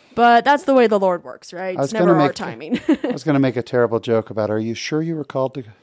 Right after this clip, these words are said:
Speaker 2: write
Speaker 1: You're
Speaker 2: the book?"
Speaker 1: right.
Speaker 2: But, uh, but I will, I will hold back on that. Uh, all right, so doing all of this research and all of these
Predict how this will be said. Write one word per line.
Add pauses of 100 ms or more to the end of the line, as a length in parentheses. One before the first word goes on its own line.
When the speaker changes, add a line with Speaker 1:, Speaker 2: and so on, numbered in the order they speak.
(100)
Speaker 2:
write
Speaker 1:
You're
Speaker 2:
the
book?"
Speaker 1:
right.
Speaker 2:
But,
uh,
but
I
will,
I
will
hold
back
on
that.
Uh, (140)
all
right,
so (920)
doing
all
of
this
research
and
all
of
these